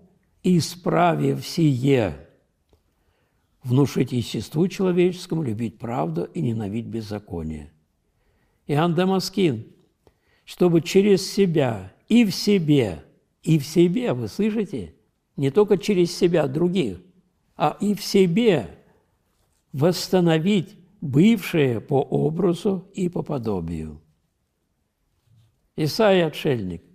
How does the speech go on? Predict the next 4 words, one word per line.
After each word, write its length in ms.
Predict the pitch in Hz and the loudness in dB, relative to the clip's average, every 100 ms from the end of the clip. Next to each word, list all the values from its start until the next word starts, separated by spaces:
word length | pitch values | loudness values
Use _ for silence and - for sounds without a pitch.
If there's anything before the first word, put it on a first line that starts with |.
| _ _ _ _ | _ _ _ _
«В 80 | - | -10
себе 840 | - 196 180 151 196 220 170 104 - _ _ _ | -2 4 4 6 4 4 4 -2 -10 _ _ _
он 480 | - 180 170 143 113 - | 0 4 4 2 -6 -14
возвратил 1120 | - 123 160 120 143 151 139 - 175 139 90 | -6 0 0 0 0 0 -2 -2 0 0 -2